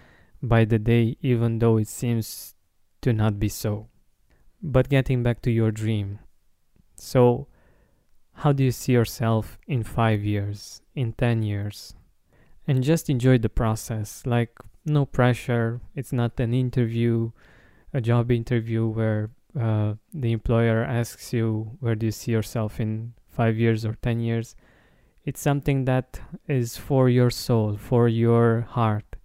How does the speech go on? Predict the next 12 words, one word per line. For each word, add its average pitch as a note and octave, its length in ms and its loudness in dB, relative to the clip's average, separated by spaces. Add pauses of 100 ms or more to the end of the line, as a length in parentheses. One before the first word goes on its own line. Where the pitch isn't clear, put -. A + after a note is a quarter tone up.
(680)
where B2 440 2 (120)
you C3 320 -2
see - 280 -6
yourself, A#2 540 0
where A#2 140 2
you A2+ 140 -2
feel B2 440 -2
you A2+ 140 0
would A2+ 260 -4
like A#2 300 0
to - 80 -2
be A2+ 400 0